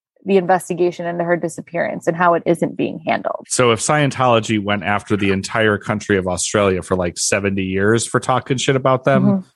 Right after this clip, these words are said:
Speaker 2: we are right and truly fucked on this podcast is what I'm hearing there. So this may be the last
Speaker 1: Yes.
Speaker 2: episode of Quiche and Ann you ever hear.
Speaker 1: I'll get into their tactics that L. Ron Hubbard wrote that they were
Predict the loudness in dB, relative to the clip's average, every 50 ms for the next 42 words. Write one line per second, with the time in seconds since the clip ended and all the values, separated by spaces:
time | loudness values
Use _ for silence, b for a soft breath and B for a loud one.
0 | _ _ 0 2 4 4 4 4 2 0 0 0 2 2 2 2 2 0 -4 -6
1 | -6 -6 -4 -4 -2 -2 -2 -4 -6 -10 -10 -6 -2 -2 -2 -2 -4 -4 -4 -4
2 | -4 -4 -4 -4 -4 -4 -4 -4 -4 -4 -4 -4 -2 -4 -4 -4 -4 -2 -2 -2
3 | -2 -2 -4 -4 -6 -6 -6 -6 -6 -6 -6 -6 -6 -6 -6 -6 -6 -4 -6 -6
4 | -8 -10 -12 -18 _ _ _ _ _ _ _ _ _ _ _ _ _ _ B B
5 | B B B B _ _ _ _ _ _ -4 -2 -2 0 0 0 0 2 2 2
6 | 2 2 2 4 4 4 4 2 0 -4 -6 -4 -4 -4 -6 -8 -10 -10 -10 -10
7 | -12 -12 -12 -12 -12 -12 -12 -14 -16 -18 -20 -20 -20 -20 _ _ _ _ _ _
8 | _ _ _ _ _ _ _ _ b b b b b b _ _ 0 2 4 4
9 | 6 6 6 6 4 4 4 2 0 0 0 2 2 2 2 0 -2 -2 0 0
10 | -2 0 2 0 2 2 2 2 2 0 0 -2 0 -2 -4 -2 2 2 2 2
11 | 0 -4 -8 -6 -4 -4 -4 -6